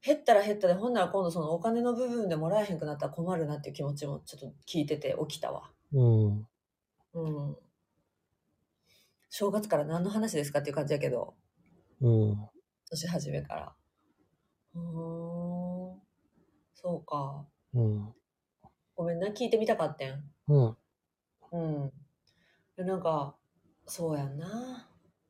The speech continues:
Speaker 1: でもなんかさ、三年間まあやってきてさ、高宮。
Speaker 2: うん。
Speaker 1: やっぱり最初の頃とだいぶいろいろ変わったやん、お互い。
Speaker 2: うん。
Speaker 1: あの、働き方もお互いそれぞれに変わったと思うし、
Speaker 2: うん。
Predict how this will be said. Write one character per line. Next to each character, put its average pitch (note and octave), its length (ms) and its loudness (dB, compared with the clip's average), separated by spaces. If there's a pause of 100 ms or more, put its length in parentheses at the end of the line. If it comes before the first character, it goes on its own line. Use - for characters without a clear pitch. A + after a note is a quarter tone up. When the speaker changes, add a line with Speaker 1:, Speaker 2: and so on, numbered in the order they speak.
(840)
Speaker 1:
で F#3+ 60 -6
も F3+ 100 -2
な G#3 120 -2
ん G#3+ 60 -4
か F3+ 100 -2
さ、 F3 320 -2
三 G#3 240 -4
年 A#3+ 180 0
間 D#3 220 0
ま D#3+ 80 -2
あ D3 80 -2
や D3+ 100 0
っ D3 60 -12
て F#3+ 80 0
き E3 100 -8
て D3+ 80 -6
さ、 D3 140 -2
高 D3 240 -2
宮。 C3 280 -8 (220)
Speaker 2:
う B2+ 100 8
ん。 G#2+ 340 4 (680)
Speaker 1:
や G3 80 -2
っ - 20 -8
ぱ A3 60 4
り G#3+ 60 2
最 A#3+ 180 2
初 B3+ 140 2
の B3+ 80 -2
頃 B3+ 180 6
と E3+ 120 2
だ E3+ 120 6
い G#3 100 4
ぶ B3 120 6
い B3+ 40 4
ろ C4+ 120 6
い - 20 6
ろ C4+ 80 4
変 C#4 140 4
わ C#4+ 60 6
っ C#4+ 60 -6
た F#3 100 4
や E3+ 60 4
ん、 D#3+ 60 0
お D#3 60 -4
互 D3 340 2
い。 C#3+ 40 -8 (360)
Speaker 2:
う B2+ 80 10
ん。 A2 500 8 (1160)
Speaker 1:
あ F3 200 0
の、 D#3 280 -2
働 A3 420 4
き - 60 -12
方 A#3 240 4
も D#3 480 0 (440)
お - 100 -6
互 D3+ 240 2
い D3 40 -2
そ E3 120 2
れ E3 100 8
ぞ D#3 100 4
れ C#3 120 0
に C3+ 120 -4
変 D#3+ 120 -2
わ E3 80 4
っ D#3+ 80 -4
た C#3+ 100 -2
と C#3 140 -2
思 D3+ 200 0
う E3 80 0
し、 - 600 -4
Speaker 2:
う A#2+ 100 8 (200)
ん。 G#2 220 -6